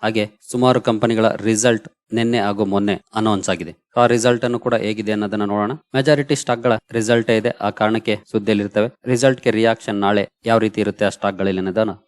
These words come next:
ಅಬ್ಸರ್ವ್ ಮಾಡಬಹುದು. So, ಮೊದಲಿಗೆ ಡಿಸ್ಕ್ಲೇಮರ್ ಕೊಡ್ಲಿಕ್ಕೆ ಇಷ್ಟಪಡ್ತೀನಿ. ಇಲ್ಲಿ ಕವರ್ ಮಾಡ್ತಿರೋಂಥ ಯಾವುದೇ ಸ್ಟಾಕ್ ಅನ್ನು ಕೂಡ ರೆಕಮೆಂಡ್ ಮಾಡ್ತಿಲ್ಲ. ನೀವು ಫರ್ದರ್ ಸ್ಟಡಿ ಮಾಡಿ ಡಿಸಿಷನ್ ತಗೊಳ್ಬಹುದು.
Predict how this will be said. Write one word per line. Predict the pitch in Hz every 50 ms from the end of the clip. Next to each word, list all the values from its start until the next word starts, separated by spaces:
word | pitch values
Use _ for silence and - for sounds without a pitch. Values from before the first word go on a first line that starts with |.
| _ _ _ _ -
ಅಬ್ಸರ್ವ್ | 117 101 98 101 95 101
ಮಾಡಬಹುದು. | 98 95 92 87 78 82 80 -
So, | - - _ _ 131
ಮೊದಲಿಗೆ | 131 139 135 147 147 143
ಡಿಸ್ಕ್ಲೇಮರ್ | 135 120 - - 131 123 127 120
ಕೊಡ್ಲಿಕ್ಕೆ | - 120 117 117 113
ಇಷ್ಟಪಡ್ತೀನಿ. | - - 110 - 113 - - 151
ಇಲ್ಲಿ | 156 - _ _ _ - 117 117
ಕವರ್ | - - 107 104 107
ಮಾಡ್ತಿರೋಂಥ | 110 110 107 - 107 107 104 104
ಯಾವುದೇ | 104 95 90 101 101 113
ಸ್ಟಾಕ್ | 107 - 104 92 -
ಅನ್ನು | - 107 104
ಕೂಡ | - 107 107
ರೆಕಮೆಂಡ್ | 104 98 90 - 98 101 101 101
ಮಾಡ್ತಿಲ್ಲ. | 98 98 95 - 104 110
ನೀವು | 120 117 104 98
ಫರ್ದರ್ | 95 - 104 98 92 107 107
ಸ್ಟಡಿ | 101 - - 95 101
ಮಾಡಿ | 104 104 101 101
ಡಿಸಿಷನ್ | 98 98 92 - 101 98
ತಗೊಳ್ಬಹುದು. | 95 98 98 98 95 107 117